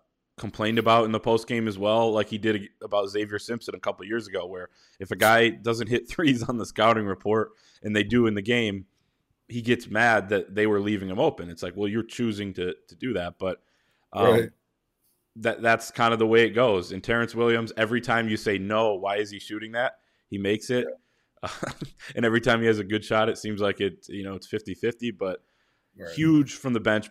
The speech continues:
Speaker 1: Brandon Johns hits a three as well. He had five points. Those guys, for as much as we talk about the bench, and, you know, they, they haven't been good, but they lifted that team, I thought, in the first half.
Speaker 2: They did. Um,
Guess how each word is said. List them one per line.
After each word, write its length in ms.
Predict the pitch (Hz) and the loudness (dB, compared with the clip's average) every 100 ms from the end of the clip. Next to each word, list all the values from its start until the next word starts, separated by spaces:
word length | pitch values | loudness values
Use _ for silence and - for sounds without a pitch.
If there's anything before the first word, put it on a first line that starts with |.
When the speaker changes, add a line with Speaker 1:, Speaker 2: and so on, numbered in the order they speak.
| - | -2
Speaker 1:
Brandon 300 | 127 127 120 | 0 2 0
Johns 280 | 117 113 107 | 0 0 -4
hits 160 | 107 | -10
a 60 | 101 | -10
three 220 | 107 107 | -4 -4
as 100 | 98 | -2
well. 160 | 98 98 | -2 0
He 120 | 107 | 0
had 140 | 101 | -2
five 320 | - 98 95 | -2 -4 -4
points. 360 | - 101 92 - _ _ _ | -6 -8 -10 -14 _ _ _
Those 260 | - 127 151 | 2 2 2
guys, 500 | 131 113 104 98 - _ _ | -2 0 0 -2 -10 _ _
for 120 | 110 | -4
as 100 | 104 | -4
much 240 | 110 123 113 | -2 -4 -4
as 80 | |
we 100 | 107 | -8
talk 240 | 107 113 107 | -2 -2 -2
about 180 | 107 104 | -4 -4
the 60 | |
bench, 300 | 92 113 104 | -6 -6 -6
and, 160 | 107 - _ _ _ _ _ | -10 -12 _ _ _ _ _
you 120 | 110 107 | -12 -8
know, 240 | 92 - _ | -10 -12 _
they, 180 | 101 | -8
they 120 | 95 107 | -4 0
haven't 220 | 131 131 | 0 0
been 140 | 127 | -2
good, 280 | 117 120 90 | 0 0 0
but 260 | 95 90 - _ _ _ | -2 -4 -6 _ _ _
they 180 | 98 107 | -2 0
lifted 420 | 104 110 110 107 | 4 2 2 -2
that 200 | 101 92 | 0 -2
team, 200 | - 98 | -4 -4
I 80 | 95 | -4
thought, 220 | 92 95 90 | -2 -2 -2
in 80 | |
the 60 | 87 | -6
first 300 | - 90 - | -10 -12 -10
half. 200 | 85 - _ _ _ _ _ _ - | -12 -14 _ _ _ _ _ _ 2
Speaker 2:
They 120 | 147 | 6
did. 420 | 131 147 131 110 - _ - | 12 12 12 10 -2 _ 2
Um, 640 | 107 107 107 101 98 95 | 6 6 4 2 -4 -10